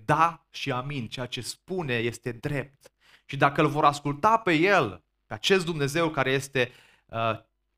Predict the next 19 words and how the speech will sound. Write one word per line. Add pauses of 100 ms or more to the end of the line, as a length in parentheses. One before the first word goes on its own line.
(140)
amin,
adevărat,
dacă
Îl
vor
asculta
pe
El,
vor
beneficia
de
toate
promisiunile (300)
Lui,
iar
dacă
nu
vor
asculta,